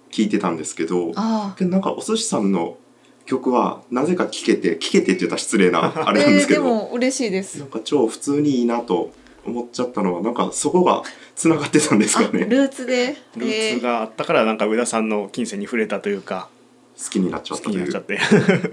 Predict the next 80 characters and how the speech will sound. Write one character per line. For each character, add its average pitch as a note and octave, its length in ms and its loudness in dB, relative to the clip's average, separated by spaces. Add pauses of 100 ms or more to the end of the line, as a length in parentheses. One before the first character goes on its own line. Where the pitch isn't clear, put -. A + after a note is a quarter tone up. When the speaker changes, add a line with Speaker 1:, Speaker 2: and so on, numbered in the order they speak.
Speaker 3:
て。 - 20 -
Speaker 2:
<laughs> - 40 -14
い - 20 -12
や、 F#3+ 120 -8
そ A#3+ 140 -6
れ A3+ 380 -2
め F#3 120 -2
ち F#3+ 80 -8
ゃ F#3+ 40 -12
く - 100 -16
ち - 80 -10
ゃ G#3 60 -2
嬉 A3 220 -2
し A3 140 -2
い - 20 -2
で F3+ 120 -8
す F#3 120 -14
ね。 E3+ 360 -16
Speaker 1:
あ F#2+ 60 -6
ー、 G2 40 -6 (680)
な A2 80 -8
る A#2 120 -10
ほ A2+ 160 -10
ど。 G#2 320 -6 (720)
Speaker 2:
な A3+ 100 -4
ん G#3 60 -8
か、 - 280 -8 (520)
ラ C4 220 -2
イ D4 60 -2
ブ C#4+ 80 -4
や D4 120 0
っ D4 80 -10
て C#4 120 -4
て、 F#3+ 280 -6
た A#3+ 140 -10
ま A3+ 160 -2
に A3+ 220 -2
Speaker 1:
は - 0 -
い。 A3+ 120 -8
Speaker 2:
「こ D#4 180 -4
う D#4+ 60 -4
い D#4+ 40 -6
う - 20 -6
の A3+ 140 -2
好 A3+ 60 -8
き - 180 -8
な G#3 120 -4
ん F#3 80 -6
で F3 120 -10
す F#3 80 -16
か？」 F#3 240 -6
っ F3+ 140 -12
て F3+ 120 -10
い F3 80 -8
う F3+ 140 -8
の F3 160 -12 (540)
で、 G3 240 0
Speaker 1:
は B2+ 200 -6
い。 - 80 -6 (300)
Speaker 2:
あ、 - 60 -12
そ - 260 -8
れ B3+ 100 0
な B3 120 2
っ A#3+ 120 -10
て - 140 -6
い G#3 60 -2
う G#3 40 -2
の G3+ 120 -2
を F3 40 -2
当 F#3+ 60 -2
て G#3+ 120 -2
て G#3+ 120 -6
く F#3+ 120 -8
る E3+ 100 -6
人。 - 340 -16
Speaker 1:
は A3 240 -6
い。 G3+ 40 -4
Speaker 2:
自 A3+ 160 -4
分 B3+ 260 -4
の C#4 280 -4